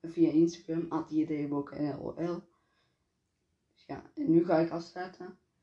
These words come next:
Tot de volgende keer. Hopelijk zi-, zie je, hoort je mij nog, of zie je mij nog op YouTube. En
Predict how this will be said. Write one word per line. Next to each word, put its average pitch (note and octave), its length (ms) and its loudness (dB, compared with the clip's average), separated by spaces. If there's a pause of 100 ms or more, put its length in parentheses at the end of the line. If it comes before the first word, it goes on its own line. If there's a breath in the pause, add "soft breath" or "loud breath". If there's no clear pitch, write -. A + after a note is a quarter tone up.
(640)
Tot E3+ 240 -10
de F#3+ 80 -14
volgende F#3 300 -4
keer. E3 380 6 (680)
Hopelijk F#3 640 -2 (140)
zi-, E3 300 -14 (140)
zie D#3+ 560 0
je, D#3+ 260 2 (420)
hoort E3 260 4
je E3+ 60 0
mij D#3+ 120 6
nog, D#3+ 380 2 (140)
of - 100 -20
zie D3+ 200 2
je C#3+ 80 4
mij D3 120 2
nog C#3+ 200 0
op C#3 140 -12
YouTube. D#3 440 -2 (840)
En D#3+ 400 -2